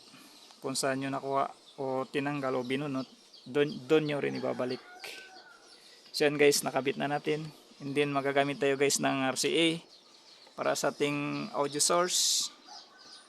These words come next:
So, dito tayo guys sa, ah, ano, ano ba to? Aux-, auxiliary one.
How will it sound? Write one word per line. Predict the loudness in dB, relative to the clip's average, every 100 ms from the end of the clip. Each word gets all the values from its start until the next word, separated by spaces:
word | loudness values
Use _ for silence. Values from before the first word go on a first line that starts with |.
| -20 -20 -20 -20 -20
So, | -6 -4 -2
dito | -2 -2
tayo | 0 2 4
guys | 4 4
sa, | 4 4
ah, | 4 4 4 4 4 2 2 0 -6 -16 -20 -20 -20 -20 -20 -20 -20 -20 -20 -20 -20 -20 -20 _ -20 -20 -20 -20 -20 -20 -20 -20 -20 -20 _ -20 -20 -20 -10 -4
ano, | 0 0 -2 -8
ano | -12 -6
ba | -6 -4
to? | -4 -6 -20 -20 -20
Aux-, | -14 -14 -12
auxiliary | -10 -6 -2 -2 0
one. | 2 0 0